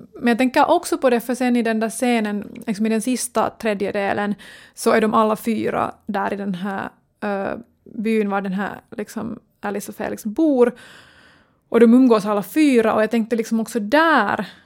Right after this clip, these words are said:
att, att det liksom... Att är det på något sätt trovärdigt att de kommer så här sömlöst bara överens? Och att det är liksom... Alltså jag vet inte om det här på något sätt,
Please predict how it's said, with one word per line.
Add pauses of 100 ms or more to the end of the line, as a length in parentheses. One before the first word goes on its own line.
(500)
att, (840)
att
det
liksom... (1500)
Att
är
det
på
något
sätt
trovärdigt
att
de
kommer
så
här
sömlöst
bara (100)
överens? (840)
Och
att
det
är
liksom... (260)
Alltså
jag
vet
inte
om
det
här
på
något
sätt,